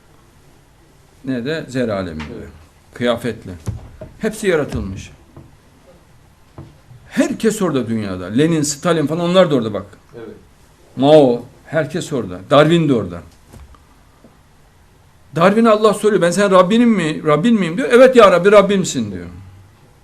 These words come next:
Speaker 1: Stalin'e soruyor, diyor ki, "Ben senin Rabbin miyim?" "Evet, Rabbimsin ya Rabbi." diyor. Lenin'e soruyor, "Sen benim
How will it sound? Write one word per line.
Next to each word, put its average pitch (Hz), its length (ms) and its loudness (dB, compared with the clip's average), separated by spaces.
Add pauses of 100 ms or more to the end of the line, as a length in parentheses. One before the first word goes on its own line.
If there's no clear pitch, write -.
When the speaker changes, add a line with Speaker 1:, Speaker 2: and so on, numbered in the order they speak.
(540)
Speaker 1:
Stalin'e 233 540 2
soruyor, 170 380 0
diyor 233 180 -6
ki, 180 220 -4 (240)
"Ben 170 140 2
senin 214 260 0
Rabbin 196 320 4
miyim?" 254 260 2
"Evet, 254 260 4
Rabbimsin 233 480 2
ya 156 200 0
Rabbi." 104 320 -6
diyor. 82 140 -14 (1500)
Lenin'e 226 380 4
soruyor, 202 460 0 (480)
"Sen 185 280 -4
benim 208 320 -2